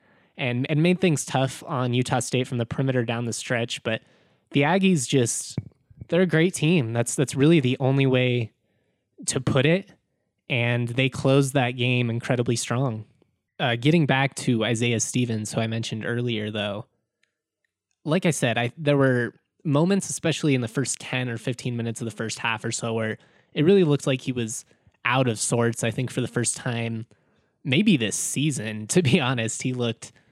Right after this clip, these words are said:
like a freshman. They were pressuring him, and he made some dumb passes, and it's gonna happen. I mean, this, this dude has played beyond his years all season. So like I said, I'm not worried about it, but it, it cracked me up. If you watch the broadcast,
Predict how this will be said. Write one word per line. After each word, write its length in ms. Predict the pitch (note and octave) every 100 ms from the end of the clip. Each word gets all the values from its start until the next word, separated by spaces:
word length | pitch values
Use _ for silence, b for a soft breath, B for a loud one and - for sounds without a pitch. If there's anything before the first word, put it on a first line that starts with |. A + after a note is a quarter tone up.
| b -
like 280 | C3 A#2
a 80 | A#2
freshman. 720 | - A#2 A2+ - A#2+ A2+ A2+
They 120 | A2+ A2+
were 240 | A2 A2 - B B B
pressuring 440 | - D#3+ - D#3+ C#3+
him, 220 | C#3 C3
and 60 | A#2+
he 60 |
made 200 | A#2 A#2+
some 160 | - A#2+
dumb 240 | A#2+ A#2
passes, 580 | A2+ A2 A2 A2 A2 A2+
and 180 | A2 A#2 b b b
it's 140 | F3
gonna 160 | - G#3+
happen. 380 | E3+ G#3 A2 G#2+
I 60 |
mean, 120 | A2 B2
this, 280 | A#2 - -
this 180 | - A#2
dude 200 | - D3+
has 120 | C3+
played 380 | - - B2+ A#2
beyond 340 | A#2 A#2 A#2+ B2
his 160 | A2
years 260 | A2+ A2 A#2
all 280 | B2+ A#2 A#2
season. 540 | - A2+ G#2+ A2+ A2+ - _ _ _ -
So 140 | -
like 100 | G3
I 60 | F#3+
said, 200 | - B2+
I'm 120 | B2+
not 180 | B2 A2+
worried 240 | A#2+ A#2+
about 220 | A2 G#2+
it, 140 | A2 -
but 180 | A#2 - b b b b -
it, 180 | B2
it 80 | C#3
cracked 260 | - F#3 -
me 80 | E3+
up. 140 | C3+
If 120 | A#2
you 80 | C3
watch 260 | B2+ D#3+ -
the 100 | C3+
broadcast, 880 | A#2+ B2+ C#3 - A#2 A#2 - -